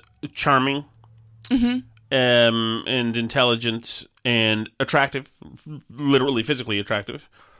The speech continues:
Speaker 1: Um, and, um, yeah, I mean, I, I guess, I guess so. I mean, I've,
Speaker 2: Well,
Speaker 1: I, I've tussled with her
Speaker 2: in
Speaker 1: before and, and
Speaker 2: Massachusetts
Speaker 1: over at the
Speaker 2: state
Speaker 1: Herald, and there were a
Speaker 2: politics
Speaker 1: couple of times when, when she didn't, I mean, she dodged. I hit, I went after her on the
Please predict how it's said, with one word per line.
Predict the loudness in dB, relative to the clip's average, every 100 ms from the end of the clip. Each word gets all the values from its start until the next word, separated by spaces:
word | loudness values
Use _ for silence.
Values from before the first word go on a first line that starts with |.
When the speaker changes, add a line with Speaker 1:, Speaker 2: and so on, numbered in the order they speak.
| -20 -20 _ _
Speaker 1:
Um, | 2 4 4 0 -2 -8 -14 _ _
and, | -4 0 0 0
um, | 2 4 4 0 -4 -8 _ _ _ _ _ _ _ _ _ _
yeah, | 2 4 6 4
I |
mean, | 4 4
I, | 4 2
I | 2 0
guess, | 2 0 0 -8 _
I | 0
guess | 2 2 0
so. | 2 2 2 0
I | 2
mean, | 2 0 -4 -2
I've, | 2 2 0 0
Speaker 2:
Well, | 4 6 6
Speaker 1:
I, | 2
I've | 2
tussled | 2 2 0 0
with | 0
her |
Speaker 2:
in | 2
Speaker 1:
before | 2 4
and, | 6
and |
Speaker 2:
Massachusetts | 4 2 2 4 4
Speaker 1:
over | 4 4
at |
the |
Speaker 2:
state | 4 4
Speaker 1:
Herald, | 4 6
and |
there | 6
were | 6
a |
Speaker 2:
politics | 4 2
Speaker 1:
couple | 2 0
of |
times | 2 2 2 -2
when, | -4 -8 -20 -20 -20 -20 _ _
when | 2 2 2
she | 0 -2
didn't, | 0 2 2 2 -2 -4 -4 0
I |
mean, | 2 2
she | 0
dodged. | 2 4 4 2 0
I | 2
hit, | 2 2
I | 0
went | 2 2 2
after | 2 2
her | 0
on | 2
the | -2